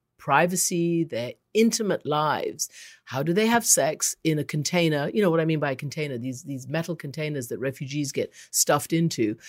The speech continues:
Um, and that's their, you know, that's their lodging for the next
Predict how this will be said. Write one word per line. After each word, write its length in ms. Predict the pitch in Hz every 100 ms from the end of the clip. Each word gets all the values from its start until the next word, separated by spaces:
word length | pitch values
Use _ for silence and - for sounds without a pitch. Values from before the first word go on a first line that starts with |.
| - -
Um, 420 | 151 135 131 131 -
and 140 | 139
that's 220 | 156 -
their, 340 | - 139 131 127 165
you 100 | 147
know, 160 | 123
that's 220 | 139 127
their 120 | - 131
lodging 500 | 147 175 135 117 143
for 380 | - 123 120
the 160 | 113 123
next 460 | 131 107 - -